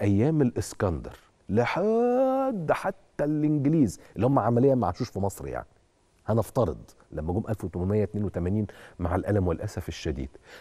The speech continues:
المصريين خدوا اللي على مزاجهم بس. اللي على إيه؟ مزاجهم بس.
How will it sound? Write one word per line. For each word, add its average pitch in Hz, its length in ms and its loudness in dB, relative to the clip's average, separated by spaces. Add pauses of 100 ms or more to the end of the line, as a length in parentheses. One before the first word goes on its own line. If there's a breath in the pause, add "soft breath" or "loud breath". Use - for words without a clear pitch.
(100)
المصريين 92 400 0
خدوا 120 300 2
اللي 107 140 6
على 104 200 2
مزاجهم 101 540 0
بس. - 400 -14 (480)
اللي 92 220 0
على 90 200 2
إيه؟ 101 280 2 (340 soft breath)
مزاجهم 107 640 2
بس. - 260 -12